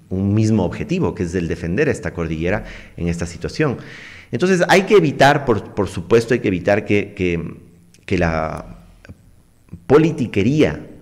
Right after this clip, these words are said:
eh, trate de contaminar estas causas al punto de que la gente que quiera abanderarlas, el único propósito sea aprovecharse para llegar a un cargo público y no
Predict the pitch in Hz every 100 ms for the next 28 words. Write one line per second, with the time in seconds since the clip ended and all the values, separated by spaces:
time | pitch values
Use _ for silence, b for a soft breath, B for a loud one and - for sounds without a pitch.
0 | b b b b b _ - 98 92 90
1 | 107 113 117 95 - 147 151 151 127 104
2 | 98 110 110 - 87 - 90 98 110 127
3 | 120 - 90 85 87 131 135 120 92 -
4 | 82 78 104 107 107 90 85 98 98 98
5 | 85 - - - 82 85 82 87 110 143
6 | 139 - - B B 95 101 110 107 -
7 | 87 98 98 - 104 104 - 98 92 90
8 | 87 90 82 85 90 - 85 80 76 80
9 | 82 90 87 90 85 92 107 117 127 -
10 | 135 131 156 180 -